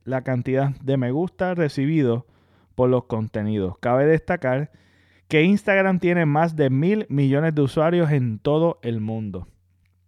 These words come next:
Este artículo me pareció súper interesante por el hecho de que por la salud mental, estamos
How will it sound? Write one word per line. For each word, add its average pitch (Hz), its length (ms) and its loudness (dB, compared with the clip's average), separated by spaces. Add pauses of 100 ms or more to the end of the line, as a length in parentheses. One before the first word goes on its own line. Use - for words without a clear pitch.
(580)
Este 120 340 -6
artículo 135 400 -4
me 127 140 -2
pareció 113 320 -4
súper 127 260 -2
interesante 117 840 -4 (840)
por 127 160 0
el 117 120 0
hecho 131 320 0
de 113 160 -2
que 101 440 -4
por 120 140 -2
la 120 100 2
salud 123 280 2
mental, 143 580 0 (260)
estamos 123 480 0